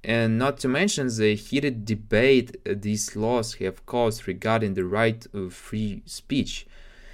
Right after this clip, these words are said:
So here's the answer about an amount of people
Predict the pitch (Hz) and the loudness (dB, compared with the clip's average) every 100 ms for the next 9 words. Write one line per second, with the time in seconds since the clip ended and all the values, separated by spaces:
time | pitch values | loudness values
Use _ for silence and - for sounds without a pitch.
0 | - - - 135 131 127 117 117 - 143 | -18 -8 0 4 6 6 4 -2 -4 -2
1 | 143 117 127 143 135 - 117 113 98 113 | 0 2 2 2 0 0 2 4 2 4
2 | 113 110 110 107 110 120 120 107 - - | 4 4 2 0 2 2 0 -2 -6 -4
3 | 120 110 98 | 0 2 0